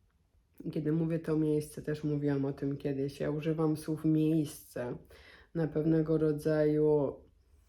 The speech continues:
przestrzeń, w której przebywamy, kiedy rozwijamy się w świadomości. Jest to pewna przestrzeń energetyczna.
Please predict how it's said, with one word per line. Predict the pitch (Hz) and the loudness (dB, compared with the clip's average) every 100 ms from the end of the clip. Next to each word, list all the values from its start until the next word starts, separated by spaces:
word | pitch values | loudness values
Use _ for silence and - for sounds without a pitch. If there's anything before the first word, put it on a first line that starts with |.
| _ _ _ _ - - | _ _ _ _ -20 -18
przestrzeń, | - 180 175 - - - 131 139 151 | -4 0 0 -2 -8 -6 -2 0 -2
w | 151 | -4
której | - 160 156 151 151 | -6 0 2 4 2
przebywamy, | - 175 156 160 156 160 165 165 170 170 - - _ _ - - | 0 -2 0 0 2 2 4 2 2 0 -2 -8 _ _ -20 -8
kiedy | - 165 156 160 160 156 - | 0 2 4 4 4 2 0
rozwijamy | 156 165 156 160 165 165 156 143 | 0 0 2 4 4 4 4 2
się | 143 143 | 0 -4
w | |
świadomości. | 143 - 139 143 143 131 143 - - | -4 -4 -2 2 2 2 -2 -6 -2
Jest | 147 147 - | -2 0 -4
to | |
pewna | 151 156 151 147 | -2 0 0 0
przestrzeń | 147 160 160 - 151 | 0 0 0 -2 0
energetyczna. | 147 147 151 147 143 143 139 - 131 | 2 0 0 0 -2 -6 -6 -8 -8